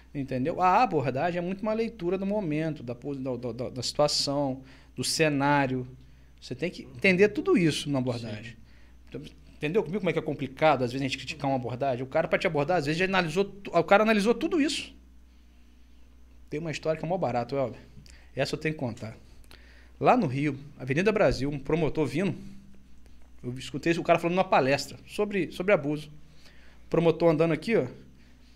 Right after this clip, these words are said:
Speaker 1: a guarnição, "Uou, encosta aí, uma nave, pá, encosta aí e tal." Aí ele, "Rapaz." Aí o promotor já veio na carteirada, né? Hoje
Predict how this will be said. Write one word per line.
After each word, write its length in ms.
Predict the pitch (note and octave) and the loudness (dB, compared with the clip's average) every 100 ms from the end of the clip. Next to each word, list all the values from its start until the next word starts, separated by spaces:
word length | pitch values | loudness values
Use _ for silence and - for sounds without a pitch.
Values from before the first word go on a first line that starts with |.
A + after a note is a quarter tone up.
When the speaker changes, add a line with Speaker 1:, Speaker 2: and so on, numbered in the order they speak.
| - - - - | -16 -14 -14 -14
Speaker 1:
a 60 | D#3 | 2
guarnição, 380 | D3+ E3 D3 C3 | 4 4 0 -2
"Uou, 420 | F4 B4+ A4 E4+ | -2 0 0 2
encosta 400 | F#3 G#3 - F3+ | 2 2 2 -2
aí, 80 | G#3+ | 0
uma 160 | F3+ | 0
nave, 400 | F#3 C3 D#3+ A2+ | 0 2 0 0
pá, 360 | - - - - - | -12 -12 -12 -14 -10
encosta 300 | C#3 C#3 - | -8 -6 -8
aí 60 | |
e 20 | D#3 | -8
tal." 280 | D3 - - - - - | -10 -12 -16 -20 -20 -2
Aí 140 | D#3 | 2
ele, 120 | C#3 B2 | 2 -2
"Rapaz." 460 | C3 E3+ D3 - - - - B2+ - - - | -10 -12 -12 -4 -2 -2 -4 -4 -4 -12 -14
Aí 120 | - G3+ | -10 -4
o 40 | |
promotor 320 | A#3 A3 A3 | 0 0 2
já 100 | G#3 | 6
veio 380 | E3+ F3+ C4 - - | 6 6 4 2 -6
na 100 | C3 | -4
carteirada, 580 | C#3+ - D4 D3 C#3 C3+ | -4 2 4 6 6 2
né? 180 | D#3+ - - | -2 -4 -10
Hoje 380 | A#2+ B2+ G#3 | -4 -4 -4